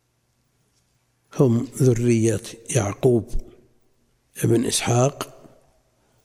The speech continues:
ابن إبراهيم، هؤلاء يقال لهم بنو إسرائيل، وفيهم اليهود والنصارى كلهم بني إسرائيل،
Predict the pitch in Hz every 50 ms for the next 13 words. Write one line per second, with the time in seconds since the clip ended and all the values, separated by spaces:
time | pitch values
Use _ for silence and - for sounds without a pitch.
0 | _ _ _ _ - 143 127 127 117 113 107 107 113 110 98 95 - - - -
1 | - - - - _ _ _ _ _ _ _ _ _ _ _ _ _ _ - -
2 | 117 120 117 110 113 117 113 113 110 113 - - 123 117 110 110 113 117 120 113
3 | 127 131 120 110 113 113 - - 107 - - 110 104 - - - - - 69 69
4 | - - _ _ _ _ _ _ _ _ _ _ _ _ - 127 113 107 104 110
5 | 117 143 - - _ _ _ _ _ _ _ _ _ - - - 190 151 117 104
6 | 113 110 107 - - - - 113 110 104 101 113 113 107 107 107 113 107 107 107
7 | 104 - - - 117 113 110 104 101 101 - - - - - - _ - - 233
8 | 131 113 104 107 107 107 107 107 104 107 - - - - 123 117 117 120 127 127
9 | 131 131 127 120 127